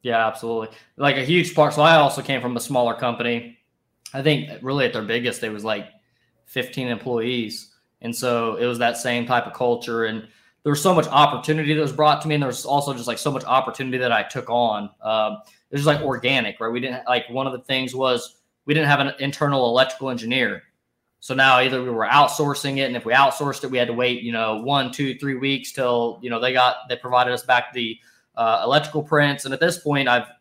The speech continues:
I've wired enough panels, I've wired enough junction boxes that, you know, r-, enough robots that I know all the electrical engineering by, in my own mind, right? So really, it's just a matter of learning the software.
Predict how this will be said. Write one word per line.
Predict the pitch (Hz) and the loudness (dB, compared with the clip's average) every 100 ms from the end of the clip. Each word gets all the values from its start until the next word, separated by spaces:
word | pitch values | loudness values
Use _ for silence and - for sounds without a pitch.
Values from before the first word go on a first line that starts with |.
| _ 139 | _ 0
I've | 139 117 120 127 | 2 0 -10 0
wired | 135 135 131 | 4 6 4
enough | 131 123 - | 2 -2 -2
panels, | 131 131 131 127 123 | -2 0 0 0 0
I've | 117 | 0
wired | 123 127 127 123 | 4 6 4 2
enough | 127 123 - | 0 -2 -4
junction | 127 127 131 123 | -8 -6 -6 2
boxes | 127 127 - 131 123 117 | 4 4 0 -4 -4 -4
that, | 117 113 _ _ _ _ - | -6 -6 _ _ _ _ -8
you | 123 | -4
know, | 117 120 120 123 | 0 0 -4 -4
r-, | 139 143 | -6 -2
enough | 135 - | -2 0
robots | 139 135 131 131 127 127 | 2 4 6 6 6 2
that | 123 | -2
I | 127 | 2
know | 147 156 147 | 4 6 6
all | 123 131 131 | 6 6 4
the | 127 123 120 - | 0 0 -2 0
electrical | 123 117 131 | 0 0 -6
engineering | 120 113 127 123 113 | -8 -6 -2 -2 2
by, | 117 120 - | 0 0 -8
in | 131 | -4
my | 127 123 | 0 2
own | 117 | 0
mind, | 120 120 107 107 | 0 0 0 0
right? | 117 120 | 0 0
So | - 127 120 117 _ _ - | -2 0 0 -2 _ _ 2
really, | 165 160 | 6 6
it's | 139 | 4
just | 123 127 | -2 0
a | |
matter | 135 127 | 4 4
of | 123 123 | 4 2
learning | 127 117 | 0 -2
the | |
software. | - 143 151 127 123 117 117 117 | 0 4 4 2 0 2 0 -2